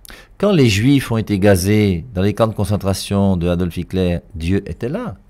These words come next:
Et Dieu est là. Quelles que soient les situations. On a vu dans Matthieu chapitre huit, le verset vingt-trois, que dans, pendant la tempête apaisée dans la barque, Dieu est là, mais il dort.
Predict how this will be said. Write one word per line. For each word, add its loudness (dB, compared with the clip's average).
Et 2
Dieu 0
est 0
là. -2
Quelles 6
que 6
soient 4
les 4
situations. -2
On 4
a 6
vu 2
dans 4
Matthieu 2
chapitre -2
huit, 0
le -2
verset -6
vingt-trois, -4
que 0
dans, 0
pendant 2
la 4
tempête 0
apaisée 0
dans 2
la 4
barque, 0
Dieu -2
est 0
là, -2
mais 0
il 0
dort. -2